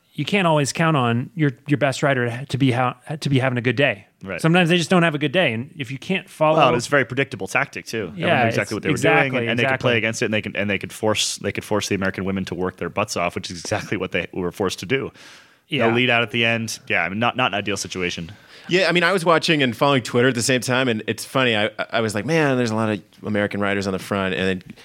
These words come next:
Speaker 3: Mark Cavendish, watching from his home, chimes in on Twitter with the, uh, tweet, "U S A seems to panic chase.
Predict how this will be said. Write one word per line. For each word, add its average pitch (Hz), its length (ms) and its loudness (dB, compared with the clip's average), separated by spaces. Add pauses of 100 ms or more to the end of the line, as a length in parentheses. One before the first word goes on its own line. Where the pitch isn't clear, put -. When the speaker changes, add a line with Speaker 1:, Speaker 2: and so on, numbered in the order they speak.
(160)
Speaker 3:
Mark 110 260 2
Cavendish, 143 640 0
watching 113 400 0
from 113 240 -2
his 101 220 0
home, 98 360 0 (220)
chimes 120 320 0
in 117 100 4
on 104 140 0
Twitter 113 300 2
with 101 240 -2
the, 98 360 4
uh, 95 140 2
tweet, 107 300 -2
"U 127 180 4
S 160 160 4
A 147 100 4
seems 123 340 0
to - 100 -6
panic 120 360 0
chase. 87 400 -4